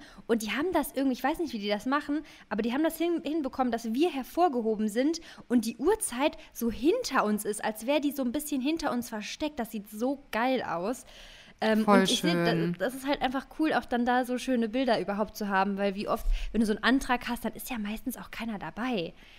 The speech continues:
Speaker 1: Dann bist du
Speaker 2: Mhm.
Speaker 1: irgendwo und hast nichts davon, stellst vielleicht ein Bild auf, äh,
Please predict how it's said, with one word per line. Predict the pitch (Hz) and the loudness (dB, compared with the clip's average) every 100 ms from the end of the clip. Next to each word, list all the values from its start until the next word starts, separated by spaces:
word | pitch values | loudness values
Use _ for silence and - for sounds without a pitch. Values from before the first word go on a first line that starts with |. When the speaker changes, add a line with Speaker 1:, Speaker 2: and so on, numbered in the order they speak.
| - - | -20 0
Speaker 1:
Dann | 214 | 8
bist | 220 202 | 10 10
du | 196 | 10
Speaker 2:
Mhm. | |
Speaker 1:
irgendwo | 196 226 233 214 240 262 285 277 269 | 10 8 8 4 0 2 4 4 2
und | - 220 214 - | 2 0 -2 -2
hast | - 226 - - | -4 -4 -4 2
nichts | 254 302 - | 4 4 0
davon, | - 214 233 226 | 0 2 2 0
stellst | 226 240 | 0 0
vielleicht | - 214 214 - | 0 0 0 -2
ein | 202 | 0
Bild | 269 269 | 2 4
auf, | 240 - | 2 2
äh, | 214 208 | 0 2